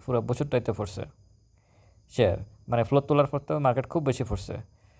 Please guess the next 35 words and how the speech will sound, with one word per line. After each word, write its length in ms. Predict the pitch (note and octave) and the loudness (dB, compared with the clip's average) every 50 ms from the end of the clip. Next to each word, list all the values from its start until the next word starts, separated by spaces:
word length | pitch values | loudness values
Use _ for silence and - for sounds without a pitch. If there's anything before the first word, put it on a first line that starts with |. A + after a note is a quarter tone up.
| _ _ _ _ _ _ _ _ _ _ _ - | _ _ _ _ _ _ _ _ _ _ _ 0
এই 120 | D3+ E3 | 2 2
শেয়ারগুলা, 480 | D#3 - E3+ E3+ E3+ D#3+ D#3+ C#3 B2 A#2 | 2 4 4 4 4 4 4 4 4 6
এই 200 | A#2 A#2 A#2 A2 | 6 4 2 2
যে 140 | G#2+ A#2+ A2+ | 0 0 0
ব্যাংকের 380 | G#2 A2+ A#2+ A#2+ B2+ D3+ C#3+ | 0 0 0 0 0 0 0
ভালো 240 | B2 B2 A#2+ A#2+ B2 | 2 4 4 4 4
ভালো 180 | B2+ B2+ C3 C3 | 4 2 2 0
শেয়ারগুলা, 640 | - C3 B2+ B2 A#2+ B2+ B2 B2 C3 C#3+ D#3 - - _ _ _ _ _ _ _ _ _ _ _ _ - - _ _ _ _ _ - - - | 0 0 0 0 0 -2 -4 -2 -4 -4 -4 -8 -12 _ _ _ _ _ _ _ _ _ _ _ _ -20 -20 _ _ _ _ _ -20 -2 2
তারপরে 360 | - A#2+ A2+ G2 G#2+ G#2 G#2 | 4 4 6 4 4 2 2
যায়, 280 | F#2+ G2+ G2 F#2+ F#2 G2 | 4 4 4 4 2 0
আহ, 560 | F#2+ - - - - D2+ D2+ D2+ D2 D2 C#2+ | -4 -10 -14 -14 -8 -6 -4 -2 -2 -2 -4
বিভিন্ন 360 | F2 A2+ B2 A#2+ C3 C#3 D3 | -2 -2 0 0 2 2 0
সেক্টরের 340 | C#3 - C#3 B2 - C3+ C#3 | 0 0 -2 -2 0 0 2
ভালো 260 | A#2+ A2+ A#2+ C3 C#3 | 2 4 4 6 6
ভালো 180 | C3+ C#3 C3+ C3+ | 6 4 2 2
শেয়ারগুলা, 440 | C3 - B2 A2 G#2 G2+ G#2 G#2 G#2+ | 0 -2 -2 -4 -4 -4 -6 -6 -4
যাদের 260 | G#2+ A2 G#2+ A#2+ A2 | -4 -2 -2 -2 -2
ডিভিডেন্ড, 460 | A#2 A#2 A2+ A#2+ A#2+ B2+ B2+ C#3 - - - - - - - _ | -2 -4 -4 -4 -4 -4 -4 -6 -8 -14 -18 -20 -20 -20 -18 _
ইপিএস, 440 | - B2 A#2+ - B2+ B2 A#2+ B2 B2 - | -8 -8 -6 -2 0 2 2 2 0 -2
নেট 160 | B2 A#2 A2+ B2+ | -4 0 2 2
অপারেটিং 400 | A#2 A#2 B2 A#2+ A2+ C3 B2 B2 | 2 4 2 2 2 0 -2 0
ক্যাশ 240 | - A#2 A2 - | 0 0 0 0
ফ্লো, 140 | - B2+ B2+ | -2 -4 -4
ফি, 280 | A#2+ - A#2+ A#2 A2+ A#2 | -2 -2 -4 -4 -2 -2
এটা 180 | A2 - B2+ | -2 0 2
অনেক 160 | B2 A#2 A#2+ A#2 - | 2 2 0 -2 -2
কম 160 | A#2 A#2 G#2+ | -2 -2 -2
ছিল, 320 | G#2 - A#2 B2 C#3 E3+ F3+ - _ _ _ _ _ _ _ _ _ _ _ | -2 -4 -4 -4 -4 -6 -8 -10 _ _ _ _ _ _ _ _ _ _ _
তারাও 240 | A#2 A#2+ D3 E3+ F3 | 6 6 8 6 6
পড়ছে, 280 | - D#3+ C#3 - - A2 | 4 0 -4 -4 -6 -8
কিন্তু 240 | - - A2+ G2+ A#2 | -8 -8 -10 -10 -6
এক 280 | - - C3 B2 C3 | -4 -2 -2 -2 -4
বছর 260 | D3+ D#3 - - F3 E3+ | -6 -10 -8 -6 -4 -4
আগে, 320 | D#3+ D#3 E3 E3 D#3+ - | -2 -2 -2 -2 -2 -2
আহ, 300 | - - _ _ - A#2 | -4 -8 _ _ -14 -12